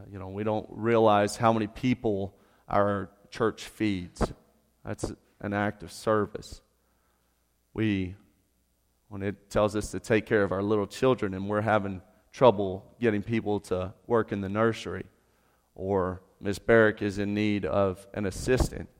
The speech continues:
and we're having, she's been in there by herself for the last month or two. We're having trouble getting someone to go in there and just sit and be a comfort to Miss Barrick, to, to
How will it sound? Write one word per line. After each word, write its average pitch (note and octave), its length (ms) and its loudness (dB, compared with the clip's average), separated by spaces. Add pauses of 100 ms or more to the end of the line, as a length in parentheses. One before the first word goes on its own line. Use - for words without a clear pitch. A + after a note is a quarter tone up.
(360)
and D2+ 100 -16
we're F2 100 -6
having, G2+ 380 2 (420)
she's G#2 220 -12
been G#2 220 -4
in G2+ 140 -6
there G2+ 340 -2 (580)
by G2+ 180 4
herself G2+ 500 2
for F#2+ 80 -12
the F#2+ 100 -6
last F#2+ 500 -4 (480)
month G#2 320 -4
or F#2 80 -8
two. F2 320 -10 (960)
We're F#2 120 -10
having F#2+ 200 -6
trouble G2+ 360 -2
getting G2+ 280 -4
someone G2+ 360 -4
to F#2 240 -4 (360)
go G2+ 200 -6
in G#2 80 -4
there G2+ 100 -4
and G2 100 -8
just G2+ 260 -8
sit C#3+ 240 0 (1000)
and G#2+ 160 -4
be A2 140 2
a G#2 40 0
comfort - 480 -6
to - 80 -12
Miss A#2 200 -4
Barrick, G#2+ 400 -6
to, G2+ 300 -4 (160)
to F#2 260 -6